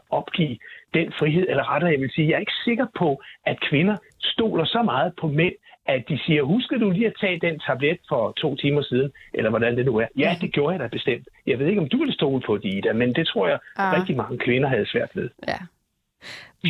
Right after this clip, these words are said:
Speaker 2: Hvor-,
Speaker 1: s-,
Speaker 2: hvor-, hvornår tror du, at den udkom-, altså, hvornår tror du, der kommer en p-pille, så, som så kan mere, end at man skal planlægge tre timer i forvejen, men en, der faktisk
Speaker 1: Ja.
Speaker 2: virker,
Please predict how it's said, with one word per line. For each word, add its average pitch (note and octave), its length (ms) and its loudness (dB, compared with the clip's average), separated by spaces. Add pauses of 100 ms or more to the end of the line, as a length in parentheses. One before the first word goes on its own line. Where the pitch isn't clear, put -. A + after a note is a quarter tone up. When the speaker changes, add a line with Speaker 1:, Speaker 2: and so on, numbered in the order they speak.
Speaker 2:
Hvor-, G3 100 4
Speaker 1:
s-, G3 160 2 (120)
Speaker 2:
hvor-, F3+ 560 -2
hvornår F#3 540 2
tror A#3 280 0
du, D#3+ 160 -6
at - 180 -4
den E3+ 180 4
udkom-, F#3+ 360 0
altså, F3+ 140 4
hvornår A3 280 4
tror A3+ 200 -2
du, F3+ 60 -8
der F3+ 60 2
kommer G#3+ 240 2
en E3 80 2
p-pille, F#3+ 360 0
så, F3+ 160 -2
som F3+ 200 0
så A3 140 0 (120)
kan G#3+ 220 2
mere, G3+ 380 2
end D#3 120 2
at D3+ 120 0
man D#3 120 2
skal D3+ 140 -2
planlægge F#3 500 2
tre - 320 0
timer F3 440 4 (460)
i F3+ 200 4
forvejen, E3 400 2
men D#3 100 2
en, F#3+ 160 2
der D3+ 60 4
faktisk B2+ 380 2
Speaker 1:
Ja. D#3+ 160 2
Speaker 2:
virker, G3 300 2